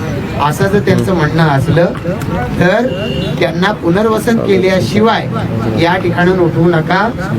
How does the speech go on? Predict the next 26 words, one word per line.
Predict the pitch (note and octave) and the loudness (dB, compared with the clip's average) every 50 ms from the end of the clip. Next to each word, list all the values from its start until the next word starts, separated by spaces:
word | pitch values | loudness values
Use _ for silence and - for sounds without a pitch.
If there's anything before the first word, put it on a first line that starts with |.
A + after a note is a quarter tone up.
| - C#3+ D3 | -2 -2 0
हा | E3 F3+ F3+ | 0 2 2
आग्रह | D#3 D3+ D3 - E3 E3 F#3 G#3 G3+ F3+ D3+ - - - F#3 D#3 - - - - - | 2 2 2 2 2 2 2 2 2 0 0 -2 -4 -4 -4 -4 -4 -4 -2 -2 -2
याच्यापूर्वी | B3 D#3 - E3+ E3 E3+ - E3+ E3 E3 F3 G3 F#3 | 0 0 0 0 -2 0 0 2 4 4 4 4 4
देखील | F3 E3+ D3 A2+ - F3+ G3+ G#3+ A#3+ - - - - - | 2 2 2 2 2 2 2 2 0 -2 -4 -4 -2 -2
आपण | - - - - F3+ G3+ A3 B3 - - - - - - - - - - | -2 -2 0 0 0 0 0 -2 -4 -6 -6 -8 -8 -8 -8 -6 -4 -4
इथं | D#3+ D#3+ F3 | -2 0 0
उपस्थित | F3 E3 D#3+ D#3+ G3 F#3+ - F#3+ F3 | 0 0 0 0 -2 -2 0 0 0
असल्यापैकी | E3+ D#3 - D#3+ E3+ E3+ E3 E3 D#3+ D#3+ F3+ F#3 | 0 0 0 0 0 0 0 -2 -2 0 0 0
अनेकांनी | E3 D#3 D#3 D#3+ D#3+ D#3 D3+ D#3 | 0 0 0 0 -2 0 0 2
धरलेला | E3 E3 D3+ C#3 C3 C#3 C#3 D3 | 2 2 2 0 0 0 0 0
होता. | D#3+ D3+ B2+ B2 A#2+ A#2+ C#3 C#3 B2 - - - - - - - - - - - - | 2 4 4 4 4 2 0 -2 -2 -4 -4 -6 -4 -4 -4 -4 -4 -6 -4 -4 -4
आता | D3 D3+ E3+ E3+ | -2 0 0 2
या | E3+ E3 F3 F#3+ G3 G3+ G3+ - - - - - | 2 2 2 2 2 0 0 -2 -4 -4 -4 -2
अनुषंगानं | E3 F#3 G#3+ G#3 A3 G3+ G3 F#3+ F#3+ F#3+ F#3 F3+ D#3+ C#3+ C#3 A2 - - - - - - - - | 0 0 2 2 2 0 0 2 2 2 2 2 0 0 0 -2 -4 -6 -6 -8 -8 -6 -4 -4
आपण | D3 D3+ - - G3+ G#3 G#3+ | -4 -4 -2 -4 -4 -4 -2
केलेल्या | G3 G3 F#3+ F3+ F#3 F#3+ F#3+ G3 G3+ G#3 | 0 0 2 2 2 2 2 2 2 0
मागणीला | F#3+ F3+ E3+ E3 F3 F3 F#3 F3+ F#3 F3+ F3+ F#3 F#3+ - - | 0 0 0 0 2 2 4 4 4 4 2 0 -2 -4 -4
सिडको | - D#3 D#3 D3+ - G#3 | -2 -2 -2 0 0 0
प्रतिसाद | G#3 - F#3+ F3+ - F#3 F3 - G3 F3+ E3 | 0 0 -2 -2 -2 -2 0 0 -2 -2 0
देत | D#3+ E3 E3+ F3 A#2+ E3 E3 | 2 2 2 2 2 0 0
नाही, | D#3+ D3+ D#3+ F3+ F3+ E3 D3+ - - - - - - - - - - C#3 | 0 0 2 2 2 2 0 -2 -4 -6 -6 -6 -4 -6 -4 -4 -2 -2
वारंवार | C#3 D#3 D#3 E3 E3+ F3+ G3 G3 G3+ G#3+ A3 | 0 0 0 2 0 0 0 0 0 0 0
बोलून | G#3+ F#3 G3 G#3 G#3+ B3 C4+ C4 | 0 2 2 2 4 4 4 4
देखील | B3+ B3 - B3 B3 | 2 2 0 0 0
प्रतिसाद | A3+ A3+ G#3+ F#3+ - - - G3+ F#3+ | 0 0 0 0 0 0 0 0 0
देत | F3+ F3+ F#3 F3+ | 2 2 2 2